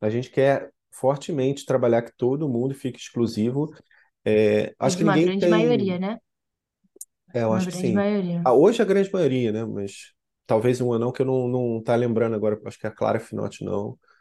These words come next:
Speaker 1: Clara Finotti trabalha no governo também e trabalha aqui com a gente, mas ela dá poucas aulas. É, mas esse é um ponto muito importante, porque a gente quer, aqui a gente não tem um contrato de exclusividade, a gente tem só um acordo de cavaleiros, assim, "Olha, por favor, trabalha aqui só aqui, cara."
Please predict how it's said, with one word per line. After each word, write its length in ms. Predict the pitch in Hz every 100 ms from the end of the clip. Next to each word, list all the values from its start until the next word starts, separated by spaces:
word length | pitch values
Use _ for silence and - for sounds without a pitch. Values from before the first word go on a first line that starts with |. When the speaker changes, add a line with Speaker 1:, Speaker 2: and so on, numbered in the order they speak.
| _ _ -
Speaker 1:
Clara 220 | 101 101
Finotti 300 | 101 101 -
trabalha 280 | 110 107 107
no 80 | 107
governo 460 | 107 101 107 107
também 580 | - 95 95 104 123 131 _ _ _ _ _ _ _ _
e 80 | 104
trabalha 320 | 117 101 101
aqui 160 | 104 107
com 120 | 117
a 20 |
gente, 380 | 107 101 95 95
mas 180 | 92 98
ela 160 | 104
dá 100 | 101
poucas 300 | 101 107 110
aulas. 180 | 98 87 _ _ - - _ _ _
É, 640 | 110 113 113 107 104 101 - -
mas 260 | 123 123
esse 120 | 139 151
é 40 |
um 40 |
ponto 220 | 143 147 147
muito 140 | 147
importante, 480 | - 139 170 170 170
porque 240 | 139 151
a 40 | 143
gente 280 | 143 143 -
quer, 420 | 151 160 123 - 127
aqui 380 | 131 127 - 151
a 60 | 151
gente 220 | 156 156
não 100 | 151
tem 100 | 160
um 60 | 160
contrato 680 | - 156 139 135 127 139 151
de 100 | 147
exclusividade, 840 | - 147 139 143 165 160 110 98
a 40 |
gente 200 | 101 113
tem 240 | - 120 123
só 160 | 123 131
um 60 |
acordo 460 | 139 - 135 135 131
de 60 | 131
cavaleiros, 720 | 139 135 147 131 107 92 90
assim, 240 | 107 120
"Olha, 200 | 117 104
por 120 | 98 131
favor, 440 | 151 127 107 -
trabalha 340 | - 113 120 160
aqui 100 | 160
só 120 | 123
aqui, 320 | 113 - 117 -
cara." 320 | 98 90